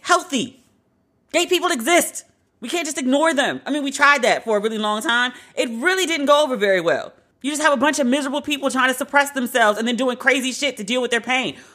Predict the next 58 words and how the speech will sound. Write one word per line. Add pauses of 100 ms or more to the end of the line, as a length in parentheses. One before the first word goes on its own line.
(120)
We
don't
need
any
more
of
that.
We've
had
enough. (840)
And
I
say
that
as
a
Christian. (420)
I
mean,
I'm
not
a
perfect
Christian,
obviously. (180)
But
Jesus
Christ,
I
can
get
the
part
right
about,
like,
not
hating
gay
people. (120)
It's
not
hard. (400)
You
just
don't
do
it. (400)
I
don't,
can't
believe
this
has
to
be
fucking
explained.